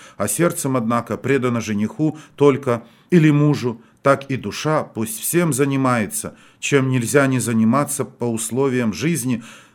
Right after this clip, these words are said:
но внутренним своим обращением вся должна быть устремлена к единому Богу. Жених или муж не разбирает, велико или мало лицо, к которому хочет склониться жена или невеста,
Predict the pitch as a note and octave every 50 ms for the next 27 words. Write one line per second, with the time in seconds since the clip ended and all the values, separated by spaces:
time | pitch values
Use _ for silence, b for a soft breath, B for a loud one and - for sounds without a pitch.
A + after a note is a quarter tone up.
0 | B B - C3 D3 D3 C3 C3 C#3+ E3+ F#3 F#3 D#3 E3 D#3+ D#3+ D#3+ D3 - D3
1 | D3 C#3+ C#3 C#3 C3+ A#2+ B2+ B2+ A#2+ - - C#3 C3+ C3+ C3 B2+ B2 B2 A2+ -
2 | - A#2+ A#2+ A2+ A2+ A2 A2 G#2+ G2+ A2+ A#2 G#2+ A2 G#2+ - A2 G2 - - -
3 | G2+ G#2 G2 F#2+ G2 F#2 F2+ A2 C#3+ D3 C#3 C#3+ B B B B B - G#2 G#2+
4 | G#2 G2 A2 G#2+ G#2 G2+ G2 G2 F2+ D#2+ F#2+ F#2 F2+ D#2 - - - _ _ _
5 | _ _ _ _ _ _ _ _ _ _ _ _ _ _ _ _ _ _ _ _
6 | - - F2 A2+ A#2 C3 D3 C#3+ C#3+ - C#3 B2+ C3+ C3+ C#3+ C#3 - - B2 B2+
7 | B2 C3 G#2+ F#2+ F#2 B2+ B2+ C#3+ C#3 A#2 F2 - - b b b b F2+ G#2+ A#2+
8 | D3+ E3 D#3+ D#3 D3 C#3+ C#3 C#3 C#3 D3 D3 C#3+ B2 A2+ G#2+ G#2 - - - A2
9 | F#2 C#2+ b b b b b b - A#2 A2 C3 B2 A2+ A2+ A2+ A2 - B2 A2
10 | - A2 G#2+ - - A2+ G#2+ G#2 A#2 A#2+ A#2+ - A2+ G2+ F2+ G#2+ A2 A2+ A#2+ A#2+
11 | - B2 A2+ A2+ A2 A2 A2 G#2+ G#2+ G2+ - - - - -